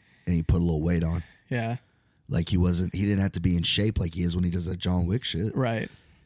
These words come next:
Speaker 1: Is
Speaker 2: So
Speaker 1: he
Speaker 2: you think
Speaker 1: hasn't
Speaker 2: this is his, like, John Wick off season and they shot this movie?
Speaker 1: I s-, I swear to God, bro, 'cause, I mean, think about it. Like, when he does that shit, he's gotta be fucking yacked.
Speaker 2: Yeah, he has to be built.
Speaker 1: And he probably has to be on, like, a strict ass fucking diet.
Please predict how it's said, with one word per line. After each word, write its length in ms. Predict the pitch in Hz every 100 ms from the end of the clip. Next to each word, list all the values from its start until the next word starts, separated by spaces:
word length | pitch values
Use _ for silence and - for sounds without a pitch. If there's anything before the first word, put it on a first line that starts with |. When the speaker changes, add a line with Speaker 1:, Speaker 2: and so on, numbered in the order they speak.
| _
Speaker 1:
Is 160 | 98
Speaker 2:
So 40 | 127
Speaker 1:
he 60 | 107
Speaker 2:
you 60 |
think 220 | 107 165
Speaker 1:
hasn't 120 | 160 160
Speaker 2:
this 20 |
is 100 | 143
his, 180 | 151 143
like, 220 | 135 120
John 260 | 131 131
Wick 140 | 123 127
off 240 | 123 120
season 400 | - 135 135 139
and 160 | 135 123
they 100 | 127
shot 280 | - 135 147
this 220 | 170 143
movie? 200 | 135 139
Speaker 1:
I 60 | 202
s-, 80 | 208
I 140 | 101
swear 240 | 98 95 95
to 80 |
God, 240 | 95 113 117
bro, 180 | 95 95
'cause, 180 | 92 95
I 100 | 92
mean, 380 | 98 95 92 90
think 120 | 143
about 280 | 156 98 90
it. 40 | 87
Like, 180 | 90 98
when 100 | 107
he 80 |
does 220 | 127 120 139
that 140 | 131
shit, 240 | - 139
he's 260 | - 123 131
gotta 240 | 131 107
be 320 | 95 87 85 82
fucking 400 | - - - 82
yacked. 340 | 85 95 127 139
Speaker 2:
Yeah, 180 | 151
he 80 | 131
has 140 | 165 160
to 80 | 147
be 80 |
built. 320 | 117 117 107 -
Speaker 1:
And 120 | 101
he 80 | 98
probably 260 | 117 113
has 140 | 107 101
to 100 | 107
be 100 | 107
on, 140 | 104
like, 180 | 98 -
a 60 | 127
strict 420 | - 127 120 -
ass 220 | 123 113
fucking 320 | 131 123 104
diet. 400 | 101 131 139 135